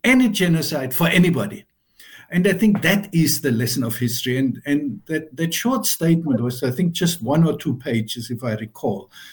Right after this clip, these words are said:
We circulated it very widely in Namibia, in, amongst the activist groups, because it really went to the core of it. And, and like you said, Germany has not understood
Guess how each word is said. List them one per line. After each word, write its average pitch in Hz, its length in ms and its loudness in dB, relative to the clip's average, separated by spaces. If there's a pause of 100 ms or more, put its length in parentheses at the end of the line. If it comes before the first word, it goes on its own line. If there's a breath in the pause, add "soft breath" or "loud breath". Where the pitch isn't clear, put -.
(120 loud breath)
We 143 120 6
circulated 190 720 4
it 160 140 -2 (160)
very 190 260 4
widely 120 560 0
in 131 140 2
Namibia, 113 500 0 (160)
in, 117 360 -2
amongst 117 360 -2
the 104 80 -8
activist 117 560 -6
groups, 104 260 -12 (460 loud breath)
because 190 600 2
it 165 200 0 (160)
really 202 920 4 (380)
went 165 360 4
to 165 80 0
the 127 120 -2
core 139 460 -4
of 120 160 -10
it. 101 120 -12
And, 131 440 -4
and 139 200 0
like 151 320 2
you 147 140 2
said, 139 400 0 (300)
Germany 208 580 4
has 127 300 -2
not 180 340 0
understood 135 680 -2